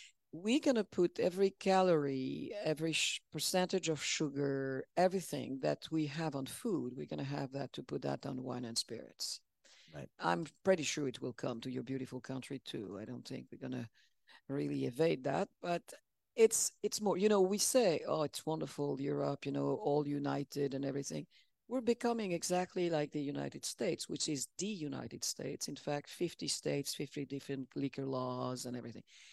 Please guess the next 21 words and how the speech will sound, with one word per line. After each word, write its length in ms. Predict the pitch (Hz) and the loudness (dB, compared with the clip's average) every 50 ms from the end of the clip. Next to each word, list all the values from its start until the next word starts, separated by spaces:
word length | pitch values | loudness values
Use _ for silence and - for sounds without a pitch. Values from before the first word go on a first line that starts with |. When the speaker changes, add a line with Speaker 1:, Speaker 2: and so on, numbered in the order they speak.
| - - - - _ _ _ - | -20 -20 -20 -20 _ _ _ -2
Speaker 1:
In 160 | - 208 214 226 | 0 2 2 4
Europe, 460 | 254 302 339 359 269 190 170 - - | 4 6 6 6 6 6 6 4 2
we 60 | 196 | 4
were 160 | 180 185 180 | 4 4 4
very 400 | 151 135 135 190 226 247 240 214 | 4 4 8 8 10 10 8 6
much 300 | 180 170 160 - - - | 4 2 0 0 -2 -2
united 580 | 143 143 139 139 139 139 - - 143 139 143 127 | -2 -2 0 0 -2 -2 -2 -2 -4 -4 -4 -2
where 140 | 139 139 135 | -2 -2 -2
we 120 | 131 143 | -2 -2
were 140 | 135 139 139 | -2 -2 -2
not 240 | 143 143 143 - - | -2 -2 -4 -4 -4
twenty-seven. 720 | - 143 139 139 143 139 - - - - 120 117 - - - - 160 _ _ _ _ _ - | -6 -4 -4 -4 -4 -4 -4 -4 -6 -6 -8 -10 -12 -12 -14 -18 -20 _ _ _ _ _ -10
Now 200 | 185 196 180 180 | -6 -4 -4 -2
that 140 | - 175 165 | -2 0 0
Speaker 2:
Right. 100 | 165 165 | 2 4
Speaker 1:
we 100 | 175 175 | 4 4
are 80 | 165 156 | 4 4
twenty-seven, 720 | - - 165 165 151 151 147 - - 175 160 143 139 135 | 2 0 0 0 0 0 0 2 2 2 2 2 0 -2
it's 180 | 139 143 - - | -2 -4 -4 -6
funny 380 | - - 180 175 151 143 135 135 | -4 -2 -2 -2 -2 -2 -2 -2
how 220 | 135 135 135 | -2 -2 -4